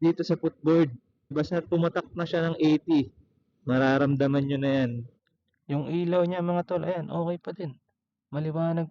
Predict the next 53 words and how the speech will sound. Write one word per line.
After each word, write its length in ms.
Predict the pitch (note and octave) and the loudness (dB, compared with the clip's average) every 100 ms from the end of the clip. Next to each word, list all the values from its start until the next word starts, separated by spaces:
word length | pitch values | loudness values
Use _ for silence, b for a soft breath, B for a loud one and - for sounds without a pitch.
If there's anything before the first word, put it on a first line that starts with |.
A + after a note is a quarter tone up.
| - | -4
pa 80 | |
rin. 320 | D#3+ D3+ C3 - _ _ _ | -2 -2 -4 -12 _ _ _
Sa 80 | - | -20
totoo 400 | - E3+ F3 F3 | -2 4 6 4
lang, 160 | E3 | 2
ang 80 | D3 | 0
liwanag 320 | D3 D3 D3 | 0 0 0
ng 240 | D3 C#3+ C3 | -2 -4 -4
ilaw 320 | C3+ C3 C3 | -4 -2 -4
ng 160 | B2+ A#2+ | -4 -4
Bergman. 560 | A2+ G2+ G2 G2+ G2 G2+ _ _ _ - | -4 -4 -6 -6 -6 -12 _ _ _ -8
Maganda 240 | A#2 C3+ C#3+ | -6 -2 -2
yung 80 | C#3 | 0
kalat 320 | C#3 C3+ B2 | 0 0 -2
ng 160 | C3+ B2+ | -6 -4
liwanag 400 | B2+ B2 A#2+ A2 | -4 -4 -4 -6
niya, 240 | G#2+ G#2+ b b b b - | -4 -8 b b b b -4
mapa 240 | A#2 B2 | -4 -2
high 160 | B2 A#2+ | -4 -2
or 160 | A#2 | -2
mapa 320 | A2 A2 G#2 G#2 | -2 -2 -2 -4
low. 320 | G2 G2 - _ _ _ | -4 -8 -12 _ _ _
Yung 160 | C#3 D3 | -6 -2
gulong, 400 | D#3+ F3+ E3+ D3 | 2 2 2 -2
goods 240 | C3+ D3+ | -4 -6
na 80 | D3 | -6
goods 240 | D3 - | -6 -8
pa 160 | - D3+ | -6 -2
din. 320 | D#3+ C3+ A#2 _ _ _ | -2 -4 -8 _ _ _
Makapal-kapal 640 | B2+ A#2+ C3 B2+ C3 C3+ C#3 | -12 -8 -8 -6 -4 -4 -2
pa 160 | C#3 | -2
rin 160 | C#3 C3 | -2 -2
siya. 240 | C#3+ A#2+ _ _ - | -4 -6 _ _ -12
So, 160 | C#3+ | -6
ano 80 | D3+ | -2
ba 80 | D3+ | -2
yung 160 | D#3 | 0
mga 160 | D3+ D3+ | 0 0
naging 240 | C#3+ C#3 | -2 -4
issue 240 | C#3 - C#3 | -8 -6 -6
ko 80 | C3+ | -4
dito 240 | C3 B2+ | -2 -2
after 320 | A#2+ - A#2+ | -4 -6 -10
six 320 | A2 A2+ - | -8 -10 -10
months? 480 | - G#2 G#2 - - - _ _ _ | -8 -4 -4 -8 -20 -20 _ _ _
Ang 160 | B2 D3+ | 0 0
naging 240 | D#3 D3 | 2 0
issue 160 | D3 D3+ | 0 4
ko 80 | C#3+ | 4
lang 240 | C#3 C3+ | 4 2
talaga 320 | B2+ B2+ B2 | 0 2 0
at 0 | |
mga 240 | A2+ A2+ | -2 -2